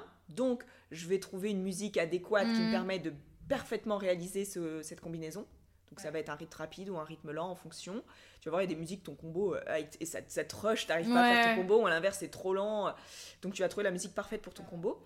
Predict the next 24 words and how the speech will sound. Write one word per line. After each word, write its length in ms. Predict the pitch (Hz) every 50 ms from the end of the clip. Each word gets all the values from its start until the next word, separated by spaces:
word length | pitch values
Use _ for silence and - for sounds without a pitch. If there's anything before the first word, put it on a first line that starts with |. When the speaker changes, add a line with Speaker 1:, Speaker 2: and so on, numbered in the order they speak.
| - - _ _ - -
Speaker 1:
Et 80 | 202
le 80 | 202 202
troisième 300 | 202 220 202 190 208 196
truc, 160 | - 311 -
c'est 100 | - 277
la 100 | 233 220
thématique. 600 | - 226 196 190 185 - - 214 - - - - _ _ _ _ _ _ _ _ _ -
C'est-à-dire 320 | - - 185 175 190 185
un, 100 | 180 175 -
un 80 | 175 180
mood, 400 | 190 208 233 240 254 233 196 - - - - - - -
euh, 320 | 160 170 165 165 165 165 160
bah 120 | 165 165
voilà, 220 | 160 180 180 196
t'as 100 | 190 175
envie 120 | 151 151 160
de 40 | -
leur 80 | 156 -
faire 140 | - 160 165
un 40 | 147
truc 240 | - - 165 -
hyper 260 | 165 160 160 160 156 160
sexy, 680 | - 185 147 - - - - 190 190 196 196 190 175
euh, 200 | 160 156 156 147